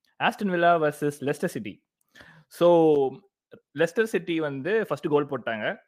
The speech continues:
அடுத்து ஆஸ்டன் வில்லா ஒரு ஈக்குவலைசரை போட்டாச்சு. அப்புறம் ஹாஃப் டைம், அ, ஸ்டா-, ஆடட் டைம்ல வந்து, ஆம், ஒரு, ஒரு வார் இன்டர்வென்ஷன் வந்து கோல் கிடையாதுன்னு சொல்லிட்டாங்க.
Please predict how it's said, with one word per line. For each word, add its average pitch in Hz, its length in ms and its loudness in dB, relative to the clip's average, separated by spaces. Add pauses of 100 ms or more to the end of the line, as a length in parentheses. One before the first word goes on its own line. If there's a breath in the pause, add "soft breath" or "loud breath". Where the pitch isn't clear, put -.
(200)
அடுத்து 135 300 -4
ஆஸ்டன் 151 200 -2
வில்லா 147 160 0
ஒரு 135 120 0
ஈக்குவலைசரை 131 460 -4
போட்டாச்சு. 120 400 -4 (120)
அப்புறம் 151 240 -6
ஹாஃப் 147 220 -2
டைம், 160 400 -6
அ, 131 40 -6
ஸ்டா-, 127 380 -6
ஆடட் 135 340 -2
டைம்ல 120 220 -4
வந்து, 113 380 -8 (560)
ஆம், 110 680 -4 (100)
ஒரு, 123 640 -2 (100)
ஒரு 120 540 -2 (140)
வார் 143 320 4
இன்டர்வென்ஷன் 131 640 -6
வந்து 139 220 -6
கோல் 135 360 -4
கிடையாதுன்னு 131 380 -4
சொல்லிட்டாங்க. 117 520 -8